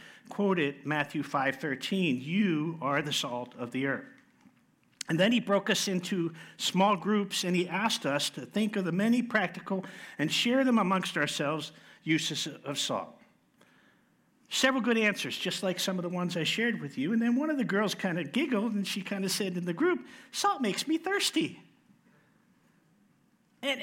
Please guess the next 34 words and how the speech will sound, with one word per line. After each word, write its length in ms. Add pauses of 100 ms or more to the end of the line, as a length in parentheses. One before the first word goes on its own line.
everybody 720 (160)
kind 240
of 140
giggled 340
at 100
first 300
along 320
with 180
her, 120
but 180
then 180
we 140
suddenly 520
got 280
very 220
quiet 520
and 140
seriously 600
began 460
to 80
think 320
to 60
ourselves, 400 (380)
"Have 420 (140)
I 540 (100)
ever 520
made 360
anyone 640 (100)
thirsty 560 (800)
for 120
the 80
Lord 220
Jesus 340
Christ?" 540